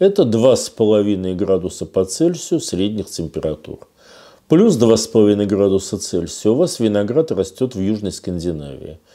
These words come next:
Минус он перестаёт расти на севере Италии.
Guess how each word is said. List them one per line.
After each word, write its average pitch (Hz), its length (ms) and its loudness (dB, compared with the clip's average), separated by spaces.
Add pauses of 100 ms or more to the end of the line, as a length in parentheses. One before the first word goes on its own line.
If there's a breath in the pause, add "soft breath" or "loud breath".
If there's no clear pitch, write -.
(300 soft breath)
Минус 160 600 2
он 165 180 0
перестаёт 113 680 0
расти 92 460 -2
на 95 140 0
севере 98 500 -4
Италии. - 460 -18